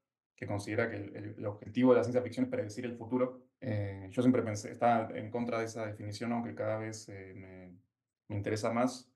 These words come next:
Para mí, la ciencia ficción, bueno, es interesante en tanto interviene sobre el presente, sobre los discu-,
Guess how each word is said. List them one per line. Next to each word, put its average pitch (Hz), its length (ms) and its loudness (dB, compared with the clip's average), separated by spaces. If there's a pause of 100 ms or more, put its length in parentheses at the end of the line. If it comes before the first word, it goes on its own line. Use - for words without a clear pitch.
Para 104 200 4
mí, 117 140 8
la 127 120 10
ciencia 123 200 0
ficción, 127 300 0
bueno, 117 200 2 (520)
es 117 160 -8
interesante 120 420 4
en 127 80 6
tanto 110 240 0
interviene 107 420 -2
sobre 101 200 -8
el 101 40 -10
presente, 113 580 0
sobre 107 180 -6
los 104 120 0
discu-, - 220 -10